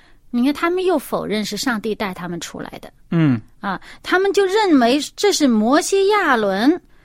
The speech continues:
Speaker 1: 带他们到这旷野来的，啊，这而且不安好心，是想他们死。然后呢，接着就说：“我们是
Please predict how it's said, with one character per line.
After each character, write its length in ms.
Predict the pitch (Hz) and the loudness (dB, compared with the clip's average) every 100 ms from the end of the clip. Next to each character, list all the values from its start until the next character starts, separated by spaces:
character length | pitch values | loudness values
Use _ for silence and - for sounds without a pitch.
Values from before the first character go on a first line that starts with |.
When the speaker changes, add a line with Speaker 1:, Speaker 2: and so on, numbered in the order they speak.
| _ - - | _ -20 -2
Speaker 1:
带 220 | 330 277 | 2 2
他 160 | - 269 | 2 2
们 120 | 269 | 2
到 160 | 277 | 2
这 140 | 247 247 | 2 0
旷 240 | - 269 | -4 -4
野 180 | 226 180 | -4 -4
来 220 | 165 165 | -6 -6
的， 160 | 196 - - - - _ | -4 -6 -10 -20 -20 _
啊， 280 | - 233 214 185 | -8 -2 -2 -2
这 180 | 277 | -2
而 180 | 254 254 | -2 0
且 160 | 294 254 | 2 0
不 140 | 226 | 2
安 180 | 294 320 | 2 2
好 220 | 294 175 | 0 -4
心， 320 | 175 285 294 294 | -2 2 2 2
是 120 | - | -6
想 160 | 247 175 | -6 -6
他 140 | 185 | -2
们 100 | 254 | 0
死。 380 | 262 - 160 165 - - - - | 0 -6 -12 -14 -18 -20 -20 -8
然 180 | 269 320 | 0 2
后 160 | 427 | 4
呢， 120 | 381 330 | 2 2
接 200 | 381 403 | 2 0
着 120 | 359 | 0
就 120 | 330 | -4
说 220 | 294 339 - - - - - | -2 -4 -6 -20 -20 -20 -8
：“我 160 | 294 | -2
们 120 | 269 392 | 0 0
是 140 | - | 0